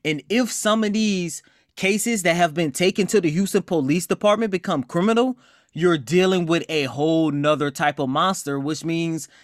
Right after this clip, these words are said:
now you're looking at the possibility that the guy that you traded for might not ever play for your franchise. John, this is why I always say,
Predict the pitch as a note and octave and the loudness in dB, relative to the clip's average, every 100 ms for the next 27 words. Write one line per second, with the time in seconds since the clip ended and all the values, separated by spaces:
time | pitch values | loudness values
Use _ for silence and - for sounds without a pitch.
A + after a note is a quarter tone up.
0 | _ - C#4+ D#4+ C#4 C4 A#3+ A3+ G3+ F3+ | _ 0 2 4 2 2 2 2 0 2
1 | G3+ G3 F3 G3+ G3 G#3+ F#3 F3 - B2 | 2 2 0 -2 -4 -4 -2 -2 -2 -4
2 | A#2 E3+ F#3 E3+ E3 - F3 D3+ B2+ - | 0 0 2 0 -2 -2 -4 -4 -6 -2
3 | A#3 D#4 B3 - F3+ D#3 E3+ - - _ | 2 2 2 2 2 2 0 -4 -20 _
4 | - F3 G#3+ E4+ F#4+ A4+ - C#4 E4 D#4+ | -6 0 4 6 4 2 0 4 4 4
5 | C#4+ - _ _ _ _ B3+ C#4+ D4 C4+ | 2 -4 _ _ _ _ 0 2 2 0
6 | - D4 D4 C#4 A#3+ A#3+ - B3 D#4 B3+ | 2 2 2 -2 0 0 0 -2 0 0
7 | F3 B2 F#2 - - - _ C3+ G#3+ B3+ | 2 0 -2 -10 -16 -20 _ 0 4 6
8 | B3 A3+ - _ _ _ _ C#3+ D3+ D4+ | 4 2 -4 _ _ _ _ -4 2 2
9 | - F4 A#3+ G3 E3+ D3 C#3+ C#3+ C3 A#2 | 2 2 4 4 6 4 2 0 0 2
10 | D#3 F#3+ G3+ G3+ G3+ C#3 G#2 | 2 2 2 2 2 -2 -4